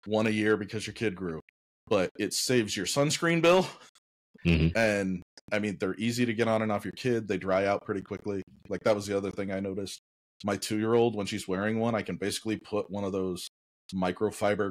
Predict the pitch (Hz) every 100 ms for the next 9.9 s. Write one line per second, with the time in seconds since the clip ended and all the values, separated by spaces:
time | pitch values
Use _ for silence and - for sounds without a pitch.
0 | - 101 92 104 92 - 87 87 98 101
1 | 104 113 123 - _ _ _ _ - 104
2 | 87 76 73 95 113 - 120 120 131 123
3 | - 117 87 90 78 80 120 139 _ _
4 | _ _ _ - 107 - 120 113 104 -
5 | - _ - 90 110 143 123 98 98 92
6 | 92 85 - 123 120 92 80 82 80 _
7 | _ _ - 98 95 80 80 90 87 98
8 | 98 92 98 87 80 82 78 76 60 -
9 | - - _ _ _ 85 76 71